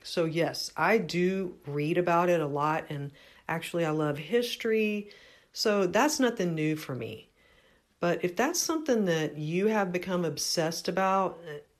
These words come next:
even though it's not something you, that you really find interesting, but it's just something that terrifies you, I suggest that you s-, try to go a day without reading about it. Try to,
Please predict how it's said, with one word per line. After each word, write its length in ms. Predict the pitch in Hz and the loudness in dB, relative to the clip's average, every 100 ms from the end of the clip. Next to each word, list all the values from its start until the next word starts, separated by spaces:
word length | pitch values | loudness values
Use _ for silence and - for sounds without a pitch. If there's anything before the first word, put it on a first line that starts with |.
| - | -6
even 300 | 196 208 208 | -2 0 2
though 280 | 196 196 175 | 2 2 0
it's 180 | 170 | -2
not 220 | 202 226 214 | -2 -2 0
something 420 | 214 202 185 170 | -2 -2 -2 -2
you, 260 | 165 160 156 | -2 -4 -6
that 200 | 156 160 | -4 -2
you 140 | 165 170 | 0 0
really 220 | 175 175 | 2 0
find 340 | 175 165 143 160 | 0 -2 -2 0
interesting, 640 | 240 226 - - 143 143 | 0 0 -4 -4 -4 -2
but 140 | 151 | 0
it's 180 | 151 156 | 0 -2
just 220 | - 175 | -6 -4
something 380 | - 175 170 156 | -2 -2 -2 -2
that 360 | 151 143 - - | -2 -4 -6 -12
terrifies 840 | - 143 156 202 - 226 233 226 | -6 0 2 2 0 0 0 0
you, 320 | 233 233 233 233 - - - - - - _ _ _ _ _ _ _ _ _ | -2 0 -2 -6 -18 -20 -20 -20 -20 -20 _ _ _ _ _ _ _ _ _
I 380 | 226 311 370 403 | -2 0 2 2
suggest 800 | - 294 226 208 202 - - - - _ _ _ _ _ _ _ _ _ _ | 0 -2 0 2 0 -2 -12 -14 -20 _ _ _ _ _ _ _ _ _ _
that 220 | 170 196 | 0 0
you 220 | 202 220 | 2 2
s-, 220 | 214 - - _ _ _ - | 2 -4 -12 _ _ _ -10
try 240 | - 339 | 2 4
to 80 | 349 | 6
go 320 | 220 196 190 | 6 6 6
a 60 | 175 | 4
day 420 | 151 160 151 147 | 4 4 4 2
without 600 | 143 147 151 151 147 - - _ _ | 2 2 2 2 0 -4 -20 _ _
reading 380 | - 160 147 143 | -4 -2 0 -2
about 320 | 127 123 123 | -2 -4 -6
it. 180 | - - - _ _ _ - | -10 -14 -20 _ _ _ -6
Try 280 | - 240 | 0 4
to, 380 | 262 262 254 226 | 6 6 4 2